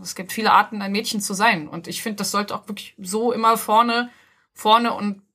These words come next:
direkt als erstes von der Serie mitgenommen werden. Weswegen ich eigentlich auch nicht finde, dass wir irgend so einen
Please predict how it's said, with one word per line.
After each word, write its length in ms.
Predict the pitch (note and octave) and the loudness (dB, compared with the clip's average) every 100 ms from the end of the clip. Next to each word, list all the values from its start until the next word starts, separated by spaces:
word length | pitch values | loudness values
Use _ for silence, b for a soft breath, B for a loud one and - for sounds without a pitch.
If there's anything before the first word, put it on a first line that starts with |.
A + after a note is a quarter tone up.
| _ _ - | _ _ -2
direkt 420 | G#3+ A3 A3+ - | 2 2 0 -8
als 140 | G3+ | -6
erstes 420 | - G#3 A3 - A3 | 2 2 2 -2 -2
von 160 | A3+ | 0
der 120 | G#3+ | 2
Serie 240 | G3+ A3 A3 | 4 4 4
mitgenommen 520 | A#3+ A#3+ B3 E3 E3 | 0 -2 -4 -2 -2
werden. 420 | D#3+ D#3 D3+ D#3+ - | -2 -2 -4 -8 -8
Weswegen 460 | F3+ - G3 F#3+ - | -6 0 0 0 -4
ich 220 | F#3+ - | -6 0
eigentlich 240 | G3+ G3 | 0 0
auch 80 | G3 | -2
nicht 160 | F#3+ - | -2 0
finde, 180 | G#3+ G#3 | 0 2
dass 180 | G3+ | -2
wir 80 | - | -4
irgend 160 | F#3+ G3 | -4 -4
so 60 | |
einen 200 | F#3 F#3 | -4 -6